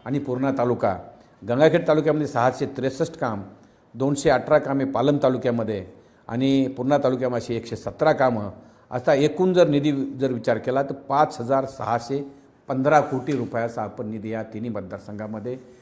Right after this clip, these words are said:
या सर्वांच्या सहकार्याने, या सरकारच्या सहकार्याने, सीएम, दोन्ही डेप्युटी सीएम यांच्या सर्वांच्या सहकार्याने मी आणू शकलो.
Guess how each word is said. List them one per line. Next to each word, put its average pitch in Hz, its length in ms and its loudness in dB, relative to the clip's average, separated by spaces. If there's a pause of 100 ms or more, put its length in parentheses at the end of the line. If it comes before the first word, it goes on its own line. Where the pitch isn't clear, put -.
(320)
या 123 340 2 (320)
सर्वांच्या 135 460 0
सहकार्याने, 120 720 -4
या 110 120 -6
सरकारच्या 104 500 -8
सहकार्याने, 101 680 -8 (440)
सीएम, 127 380 -4
दोन्ही 113 200 -8
डेप्युटी 113 340 -10
सीएम 120 240 -4 (400)
यांच्या 110 300 -10
सर्वांच्या 123 440 -2
सहकार्याने 110 500 -6
मी 104 100 -10
आणू 110 200 -6
शकलो. 120 400 -4